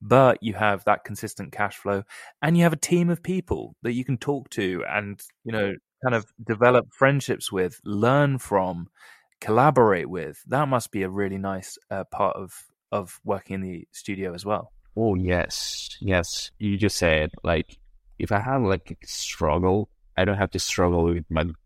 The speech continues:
Speaker 2: just by my own, like, "Hey, Carlos, what do you think about the solution that we can implement to that,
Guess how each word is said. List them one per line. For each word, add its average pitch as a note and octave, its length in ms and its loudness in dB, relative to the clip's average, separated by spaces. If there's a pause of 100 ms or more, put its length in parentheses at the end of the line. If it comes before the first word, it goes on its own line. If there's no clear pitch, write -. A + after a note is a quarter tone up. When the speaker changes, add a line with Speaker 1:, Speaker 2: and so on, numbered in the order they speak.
(180)
Speaker 2:
just - 200 -8
by E2+ 120 -2
my D#2+ 180 -4
own, F2 160 0
like, E2 200 -2
"Hey, C#3+ 120 0
Carlos, B2 320 -4
what F2+ 100 2
do A#2 80 2
you B2 60 -2
think A#2+ 180 -4
about G2 360 2
the - 60 -20 (400)
solution - 480 -2
that F2 100 -2
we F2 100 -2
can G#2 140 -4
implement F#2+ 360 -2
to F#2 80 -2
that, G#2 140 2